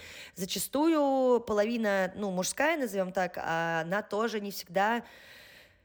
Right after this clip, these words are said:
ну, как бы не всегда с-, к ней относятся с уважением. У меня есть, к сожалению, друзья, которых не осведомили о решении по поводу прерывания, непрерывания, и здесь был вопрос не в том, что кто-то бы настаивал, да, на какой-либо из сторон,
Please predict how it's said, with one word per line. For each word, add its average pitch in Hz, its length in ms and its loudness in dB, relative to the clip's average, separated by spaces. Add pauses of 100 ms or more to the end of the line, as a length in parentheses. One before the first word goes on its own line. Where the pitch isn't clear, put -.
(240)
ну, 240 100 0
как 247 140 2
бы 208 80 -2
не 208 120 -4
всегда 214 400 0
с-, - 240 -6
к - 100 -12
ней 214 220 0
относятся 202 360 -6
с - 60 -12
уважением. 185 440 -2
У 175 60 -2
меня 185 140 -2
есть, 208 220 -2
к - 60 -12
сожалению, 190 400 -2
друзья, 180 360 -2
которых 208 400 -2
не 185 120 -4
осведомили 185 720 -2
о 180 240 2
решении 170 480 -2
по 175 100 -4
поводу 170 280 -4
прерывания, 175 440 0
непрерывания, 196 800 0
и 180 140 -6
здесь 196 220 -2
был 185 240 -2
вопрос 185 380 0
не 175 60 -8
в - 40 -12
том, 269 180 -2
что 240 140 -8
кто-то 190 200 -4
бы 175 100 -2
настаивал, 165 560 0
да, 170 120 0
на 196 100 -6
какой-либо 160 380 -2
из 156 80 -4
сторон, 151 400 -4